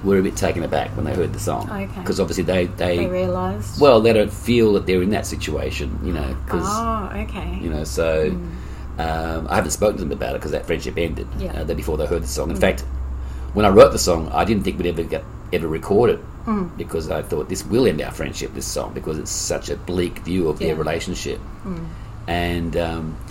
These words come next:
Speaker 1: yeah, so that was interesting. Uh, but it was the truth in my, from my perspective. You know, obviously, it's a one-sided view of
Speaker 2: Yeah.
Speaker 1: things. But, um, as far as the other ones go, uh, you know, no, it's funny. No, no, I shouldn't, I, sh-,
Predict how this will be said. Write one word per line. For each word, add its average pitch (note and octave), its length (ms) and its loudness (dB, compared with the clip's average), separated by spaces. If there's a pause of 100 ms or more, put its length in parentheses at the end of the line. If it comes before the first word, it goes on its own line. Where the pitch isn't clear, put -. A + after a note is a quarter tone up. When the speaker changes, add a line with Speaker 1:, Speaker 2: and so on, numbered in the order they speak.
(240)
Speaker 1:
yeah, A#2+ 220 12
so G2 120 2
that G#2+ 100 8
was D#2+ 120 -2
interesting. C#2 380 -4 (280)
Uh, D#2+ 320 0 (520)
but G2+ 280 4 (240)
it G#2+ 160 -2
was A2 200 6
the E2 60 -6
truth - 520 0 (340)
in E2 140 -4
my, E2+ 120 -4
from D#2+ 160 -4
my D#2 140 -2
perspective. - 600 -8
You - 80 -8
know, - 80 -6
obviously, - 440 -8
it's - 120 -10
a D2+ 40 -10
one-sided D2 440 -4
view D2 280 -6 (100)
of - 100 -4
Speaker 2:
Yeah. F#3+ 120 -2 (180)
Speaker 1:
things. - 320 -10
But, G2 240 2
um, G2 280 4 (680)
as - 100 -10
far A#2 200 -4
as G#2+ 60 -2
the - 80 -2
other G2 140 4
ones F2+ 240 2
go, F2 340 -2 (1400)
uh, B2+ 220 10
you E3 100 8
know, G3+ 60 2
no, F#3 120 12
it's F3+ 120 6
funny. B2+ 280 8
No, G2+ 240 4
no, A2 220 2
I G#2 80 4
shouldn't, G#2+ 320 0
I, G2 60 -2
sh-, - 140 -10